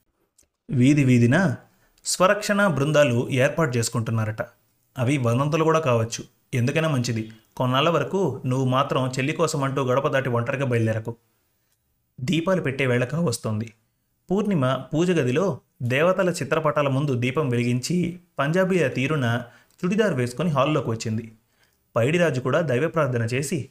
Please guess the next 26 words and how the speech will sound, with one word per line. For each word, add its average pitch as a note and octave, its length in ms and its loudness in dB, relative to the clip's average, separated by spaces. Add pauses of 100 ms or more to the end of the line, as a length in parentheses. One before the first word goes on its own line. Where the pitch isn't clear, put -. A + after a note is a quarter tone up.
(120)
నుదుట D3+ 360 -2
విభూది B2 520 0
పూసుకొని B2+ 480 -4
సిద్ధంగా B2+ 420 -2
ఉన్నాడు. A2+ 340 -2 (600)
పూర్ణిమాదేవిని F3 600 0
చూసి, C3+ 520 -2 (200)
"సిద్ధమేనా?" C#3 640 -2
అని C#3 160 0
అడిగి, D#3+ 420 -2 (320)
చకచక F#3 320 0
బూట్స్ D3+ 340 -2
వేసుకొని C3 400 -2
బయటకు B2 280 0
నడిచాడు. A2 400 -4 (800)
"ఏమండోయ్, D3 540 0 (320)
మీ A#2+ 180 0
మట్టుకు C3+ 300 0
మీరు D#3 180 0
వెళ్ళిపోతే D3 420 0
ఎలా? D#3 300 0 (200)
తలుపుకి D3+ 240 -2
తాళం D#3 320 2
వేసి D3+ 200 -2
నేను B2+ 160 0
రావద్దు?" C#3 580 0